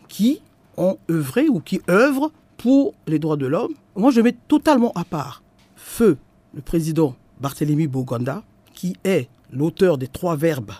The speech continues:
<laughs> qui ne se trouvent pas réalisés.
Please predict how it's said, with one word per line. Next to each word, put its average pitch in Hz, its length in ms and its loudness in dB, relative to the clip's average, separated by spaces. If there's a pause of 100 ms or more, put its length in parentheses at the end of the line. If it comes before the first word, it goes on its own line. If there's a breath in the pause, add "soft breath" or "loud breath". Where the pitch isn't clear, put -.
(160)
<laughs> - 420 -14
qui 185 300 0 (100)
ne 151 80 2
se 156 140 -2
trouvent 165 320 -4
pas 156 300 2 (100)
réalisés. 147 680 -2